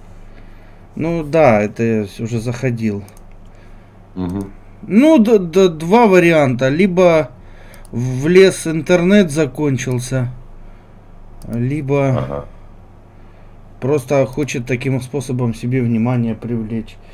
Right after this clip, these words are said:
Speaker 1: И, ну, если что-то серьёзное, я буду удивлён, конечно, что я ошибся.
Speaker 2: Ну, смотри, у него месяц уже видосы не выходят, да. И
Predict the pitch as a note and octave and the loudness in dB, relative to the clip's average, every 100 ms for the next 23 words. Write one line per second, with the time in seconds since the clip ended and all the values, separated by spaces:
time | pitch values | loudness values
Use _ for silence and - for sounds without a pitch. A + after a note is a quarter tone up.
0 | - - - - - F#2+ G#2+ G#2+ G#2 A#2+ | -20 -20 -20 -20 -14 -8 -6 -4 -2 0
1 | D#3 C3+ A#2+ B2 B2+ E3+ E3+ D#3 F3 C#3 | 2 2 2 2 2 0 0 -4 -2 0
2 | D3+ - D3 D3 F3 E3 C3 B2 B2 C3 | 0 0 -4 0 2 2 2 2 2 2
3 | C3 A#2 B2 A2+ A#2+ G#2+ A#2+ C#3 B2 A#2+ | 0 0 0 0 -2 0 0 0 0 0
4 | A#2 G#2+ G#2+ - A2 A2 A2 - A2 - | 0 -2 -8 -6 -6 -4 -6 -6 -10 -10
5 | - F#2+ - - - - - - - - | -18 -18 -20 -20 -20 -20 -20 -20 -20 -20
6 | - - - - - - - - - - | -20 -20 -20 -20 -20 -20 -14 -12 -12 -16
7 | - - C#3+ F3+ E3+ E3 D#3 C#3 A2 G#2+ | -18 -6 0 2 2 0 2 2 2 4
8 | B2+ C3 C3 B2 - G#2 F#2+ G2+ G#2+ A#2+ | 4 6 6 4 0 -2 -2 0 2 2
9 | D3 - F2+ E2 F2+ - D#2 D#2+ D#2 D#2+ | 2 2 -2 -2 -4 -2 -2 -2 0 0
10 | C#2 E2+ G2+ G#2 G2+ F2+ | 0 -2 0 2 2 0